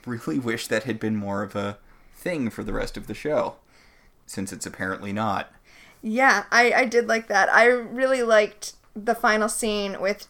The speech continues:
Speaker 2: John and, and Zan. Um, both before Zan comes in, where John is trying to struggle with, will he be able to kill a person?
Speaker 1: Yes.
Speaker 2: And then, <laughs>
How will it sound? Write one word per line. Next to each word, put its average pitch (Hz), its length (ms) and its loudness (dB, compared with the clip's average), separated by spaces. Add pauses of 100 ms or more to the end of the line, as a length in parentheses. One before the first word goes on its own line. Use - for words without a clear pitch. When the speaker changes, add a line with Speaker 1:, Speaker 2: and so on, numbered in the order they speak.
(100)
Speaker 2:
John 190 480 2
and, 175 580 -2 (120)
and 190 200 -6
Zan. 131 420 0 (480)
Um, 196 300 4
both 311 340 2
before 320 300 0
Zan 302 200 0
comes 277 240 -4
in, 233 160 0
where 233 120 0
John 196 280 -2
is 220 120 -4
trying 220 180 -2
to 202 60 -4
struggle 190 380 -2
with, 190 160 0 (260)
will 208 240 -2
he 226 120 -2
be 202 220 -2
able 214 280 4
to 196 540 -2 (320)
kill 175 320 0
a 143 80 0
person? 226 520 -2 (100)
Speaker 1:
Yes. 95 540 -4 (220)
Speaker 2:
And 226 300 4
then, 220 360 2 (240)
<laughs> 262 280 -6